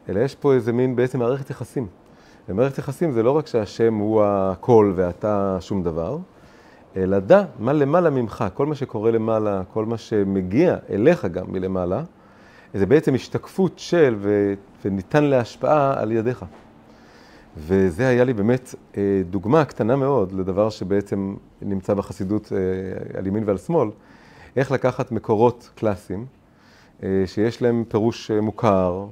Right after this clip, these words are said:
אה, שמסדר את הדברים בצורה מאוד, אה,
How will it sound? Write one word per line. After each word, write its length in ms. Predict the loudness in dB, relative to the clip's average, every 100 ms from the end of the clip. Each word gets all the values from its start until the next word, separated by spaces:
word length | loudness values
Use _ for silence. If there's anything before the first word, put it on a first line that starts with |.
| -18 -16
אה, 60 | -10 -8 -6 -4 -4 -6 -8
שמסדר 800 | -8 -4 -2 -4 -2 4 4
את 100 | 4
הדברים 320 | 2 4 4 2
בצורה 300 | -2 -2 2
מאוד, 340 | 2 0 2
אה, 240 | 2 4